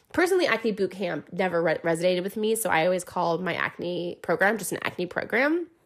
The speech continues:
Again, doesn't matter. You can call it whatever you want.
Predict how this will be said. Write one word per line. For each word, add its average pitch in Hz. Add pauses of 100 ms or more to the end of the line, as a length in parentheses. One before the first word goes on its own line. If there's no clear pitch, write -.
(540)
Again, 196 (160)
doesn't 240
matter. 214
You 202
can 226
call 208
it 190
whatever 185
you 180
want. -